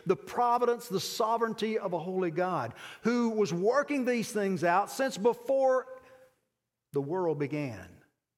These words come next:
Every last intimate detail. That's what we can trust.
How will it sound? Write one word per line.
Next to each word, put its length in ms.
Every 300
last 480
intimate 480
detail. 600
That's 320
what 200
we 140
can 200
trust. 640